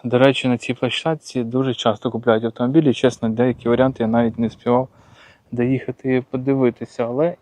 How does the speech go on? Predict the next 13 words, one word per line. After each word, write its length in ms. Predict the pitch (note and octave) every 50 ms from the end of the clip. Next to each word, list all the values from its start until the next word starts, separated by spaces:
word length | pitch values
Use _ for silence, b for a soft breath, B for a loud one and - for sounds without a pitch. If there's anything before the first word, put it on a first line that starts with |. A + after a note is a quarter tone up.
| _ -
є 240 | C3 B2+ C3 D3
і 220 | D3+ - - B2 B2+
вісяки, 520 | C3 C3+ C3 - - C#3 B2+ _ _ C3+
якщо 320 | A#2+ A2 A2 - - B2 A#2
чесно. 580 | - B2+ A#2+ A2 - - A#2 A2 A2+ B2 - _ _ C#3
Я 60 | B2+
бачу 260 | B2 B2+ B2+ A#2+ - -
вже 100 | B2 A2
по 140 | - - B2
машинам, 420 | B2+ B2+ - - F#3+ F#3 E3+ C#3+
які 180 | C3 A#2+ - B2+
давно 300 | B2 B2 B2 B2 A#2+ A#2
стоять. 380 | - - C#3 D3 E3+ F#3 F#3